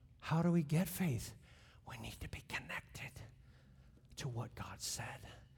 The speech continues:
This is what brings faith. Okay, a lot of you looking at me like a cow at a new gate. Like, are, are you, are you guys hearing what I'm saying? Yeah. Our relationship to the Bible is meant to be so much more than duty.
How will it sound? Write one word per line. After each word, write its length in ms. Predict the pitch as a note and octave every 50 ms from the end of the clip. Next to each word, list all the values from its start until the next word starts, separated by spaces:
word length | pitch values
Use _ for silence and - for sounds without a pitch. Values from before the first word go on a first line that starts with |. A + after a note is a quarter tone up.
| - - - -
This 300 | - G2+ A#2+ B2+ B2+ -
is 160 | C3 B2+ -
what 160 | - C#3 D3+
brings 260 | - D#3 E3 F#3 F#3 -
faith. 400 | - A#3+ A#3+ - - - - - - - - - - - - - - - - - - - - - - - - - - - - - - - - - - -
Okay, 80 | G2+ F#2 F#2 F2+ A2+ A2
a 20 |
lot 120 | A2 A2+ A#2
of 80 | A#2
you 120 | B2 B2 A#2+
looking 220 | A#2+ B2+ B2+ C3
at 120 | B2 A#2+ A#2
me 60 | B2
like 220 | A#2 A#2 A#2 A2+
a 60 | A#2
cow 280 | A2 - B2 B2 A#2+ A#2+
at 80 | A#2+ A#2+
a 60 | B2
new 120 | B2 B2+
gate. 320 | C3 C#3 C#3+ D3 D#3+ D#3 - - - - - - - -
Like, 160 | C#3 C3 -
are, 140 | C3+ C#3 B2
are 80 | C3 C#3+
you, 260 | C#3 C3+ C3+ B2+ C#3+
are 120 | C#3 C#3 C3+
you 120 | C#3 C#3
guys 200 | C#3 D3 C#3+ C#3
hearing 180 | - D#3+ D3+ D3
what 80 | D3
I'm 100 | D3 D3
saying? 300 | C3 - E3 D#3+ E3+ E3+ - - - - - - - - - - - - - - - -
Yeah. 180 | C#3 C3 A2 - - - - - - - - - - - - - - - - - - - - - - - - - - - - - - - - - -
Our 140 | - D3 D#3+
relationship 800 | E3+ F3+ F3 F#3 F3 F3+ F3+ - D#3+ - - - F3 D#3+ - -
to 100 | - E3+
the 120 | D3+ D3+
Bible 640 | C3+ C3+ C3 C3 B2+ B2+ B2 A2 A2+ G#2+ G#2 G2 - - - - - - -
is 180 | D3 C#3 A#2+
meant 260 | C3+ C#3+ C#3 C#3+ C#3 -
to 120 | - D3+
be 140 | B2+ C3+ C3+
so 340 | C3 - - - C#3+ C3 C3
much 300 | C3+ C3 B2+ C3 - C3+
more 180 | B2+ B2 B2
than 220 | A#2+ B2 A#2+ A2+ G#2+
duty. 440 | A2+ A2 G#2+ G#2+ G2+ F#2+ F#2 -